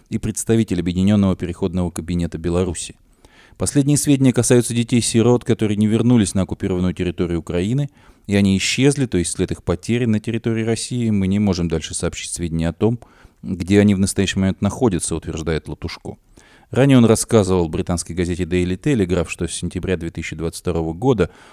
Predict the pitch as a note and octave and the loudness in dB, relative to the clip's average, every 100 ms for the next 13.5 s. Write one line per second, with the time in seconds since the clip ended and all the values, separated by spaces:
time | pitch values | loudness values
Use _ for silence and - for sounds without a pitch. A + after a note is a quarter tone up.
0 | - - G2 G2+ F#2+ F#2+ F#2+ G2 G2+ - | -16 -8 -2 0 2 0 -4 -4 -4 -2
1 | - F#2 G2+ A#2 F2+ - E2+ D#2+ F#2 E2+ | -2 -2 -2 -4 -4 -4 -6 -2 0 -2
2 | - F2 D#2+ - B2 C3 F2+ E2+ D#2 - | -4 -10 -12 -8 0 0 2 -2 -4 -10
3 | - - - G2 B2 B2+ G#2 G2 F#2 - | -10 -10 -6 -2 0 0 0 0 0 -2
4 | F#2+ - F#2+ F#2 G2 E2 E2 D#2+ D#2+ E2 | -6 -4 -2 0 0 0 -2 -4 -2 -2
5 | E2+ - - - F2 F2 B2 B2 A#2+ _ | -2 -6 -10 -6 -4 -2 -2 -2 -4 _
6 | _ _ _ - G#2 G2 G#2 G2+ G2 G2 | _ _ _ -6 0 0 2 4 4 4
7 | G2+ F2+ - - F#2 F#2+ G2+ G2 _ _ | 2 -4 -4 -6 -2 2 2 2 _ _
8 | _ - F#2+ F2+ G2 - G2 F#2 F2+ G#2+ | _ -4 0 0 0 -2 -2 -2 4 4
9 | F#2 C2+ D#2 _ - - E2+ F2 F#2+ A2+ | 4 0 -8 _ -18 -6 -6 -4 -4 0
10 | G2+ G#2 F#2 A2 C3+ B2 G2 G2 G#2+ G2 | 0 0 0 2 4 4 2 0 2 2
11 | F#2+ F2 E2 E2 E2+ F#2 F#2 F2+ E2 E2 | 2 0 -4 -6 -6 -2 0 0 -2 -4
12 | E2 E2 - E2+ F2+ A2+ C#3 G2 - E2+ | -6 -6 -4 -2 0 2 4 2 0 -6
13 | D#2+ F2 B2+ D3+ - | -4 0 0 -2 -8